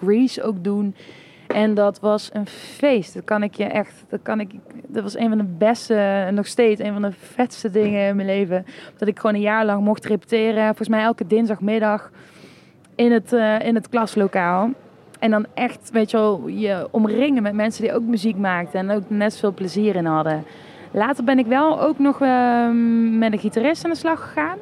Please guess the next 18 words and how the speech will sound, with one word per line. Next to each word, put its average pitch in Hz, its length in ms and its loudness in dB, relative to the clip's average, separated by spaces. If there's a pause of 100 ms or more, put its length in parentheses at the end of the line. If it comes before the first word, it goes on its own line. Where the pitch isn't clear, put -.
(400)
Daar 254 120 0
heb 277 100 -2
ik 208 60 0
wel 247 180 4
mee 320 180 2
gerepeteerd, 302 600 -2
maar 233 120 2
dat, 220 120 0
dan 220 160 2
was 214 160 0
dat 208 140 0
bij 190 120 2
hem 220 320 0
thuis. 277 320 -4
Dat 196 260 -8
was 208 220 -4
Bert 214 360 -2
Zelen. 269 560 0